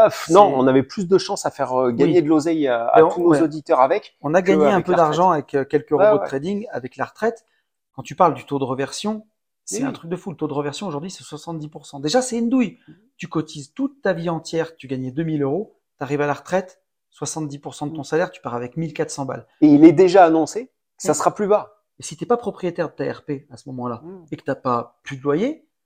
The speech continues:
Speaker 2: ben, il va falloir vivre déjà avec ça. Et en deux mille cinquante, il l'estime entre quarante et cinquante pour cent.
Speaker 1: Ouais, c'est annoncé.
Speaker 2: Tu te rends compte ?
Speaker 1: Euh, mais, mais je pense réellement que là, euh, le, la réforme,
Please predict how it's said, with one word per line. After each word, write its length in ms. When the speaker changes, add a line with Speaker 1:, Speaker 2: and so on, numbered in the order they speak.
Speaker 2:
ben, 80
il 60
va 80
falloir 260
vivre 200
déjà 200
avec 160
ça. 380
Et 260
en 80
deux 140
mille 140
cinquante, 420
il 100
l'estime 400
entre 400
quarante 340
et 60
cinquante 360
pour 120
cent. 100
Speaker 1:
Ouais, 200
c'est 160
annoncé. 400
Speaker 2:
Tu 60
te 500
rends 80
compte ? 100
Speaker 1:
Euh, 600
mais, 260
mais 300
je 140
pense 200
réellement 400
que 140
là, 420
euh, 380
le, 320
la 120
réforme, 600